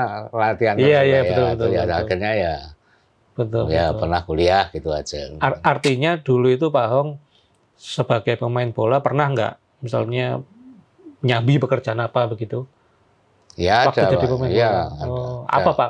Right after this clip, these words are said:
Speaker 2: Kerja apa, Pak Ahong?
Speaker 1: Ya, apa, serabutan, Pak. Mungkin
Speaker 2: Hmm.
Speaker 1: kita jual koran, tahu saya.
Speaker 2: Oh, gitu ya. Iya, iya.
Speaker 1: Iya.
Speaker 2: Pak Ahong,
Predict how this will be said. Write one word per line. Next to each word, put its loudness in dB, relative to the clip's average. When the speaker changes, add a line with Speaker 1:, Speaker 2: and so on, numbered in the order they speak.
Speaker 2:
Kerja -4
apa, 0
Pak -4
Ahong? -6
Speaker 1:
Ya, 2
apa, 0
serabutan, 0
Pak. -4
Mungkin 0
Speaker 2:
Hmm. 0
Speaker 1:
kita -2
jual 2
koran, 0
tahu -2
saya. -4
Speaker 2:
Oh, -2
gitu -2
ya. -6
Iya, -2
iya. -2
Speaker 1:
Iya. -6
Speaker 2:
Pak 2
Ahong, 4